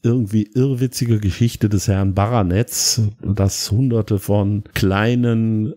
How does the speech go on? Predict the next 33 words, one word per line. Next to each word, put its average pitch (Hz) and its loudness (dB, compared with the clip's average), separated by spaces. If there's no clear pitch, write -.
Sprengkörpern 113 0
irgendwo 117 0
unterhalb 110 0
der 110 2
U 107 0
S 98 -2
A 101 0
liegen. 110 0
Nehmen 101 0
wir 156 2
mal 131 0
an, 120 0
eine 101 2
solche 104 0
Sache 101 0
wäre 98 0
tatsächlich 98 -2
real. 87 0
Wenn 104 2
ich 98 -4
davon 113 0
ausgehe, 151 0
dann 104 0
kann 120 0
ich 127 -2
natürlich 120 0
auch 110 0
daraus 101 0
eine 101 0
Geschichte 104 0
machen, 127 0
in 101 0
der 101 0